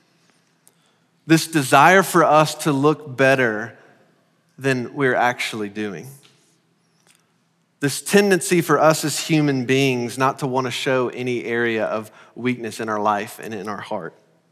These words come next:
This desire maybe to look further along in the journey than we actually are, more put together than we actually are.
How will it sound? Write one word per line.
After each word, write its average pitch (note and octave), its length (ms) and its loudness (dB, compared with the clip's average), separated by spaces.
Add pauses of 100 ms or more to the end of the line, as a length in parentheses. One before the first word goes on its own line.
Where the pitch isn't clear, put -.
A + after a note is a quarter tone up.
(680)
This C3+ 200 -6
desire C3 400 6
maybe C3 260 2
to C#3 140 -6
look B2+ 240 0
further C3+ 600 0
along A#2+ 640 0
in B2 160 -6
the A#2 80 -8
journey A#2+ 560 -4 (400)
than B2 140 -4
we A#2+ 120 -2
actually A#2+ 500 -2
are, A#2 360 -2 (640)
more C3 220 0
put D#3 240 -2
together C#3+ 800 2 (160)
than C3+ 140 0
we B2+ 120 2
actually C3 540 0
are. B2+ 420 -2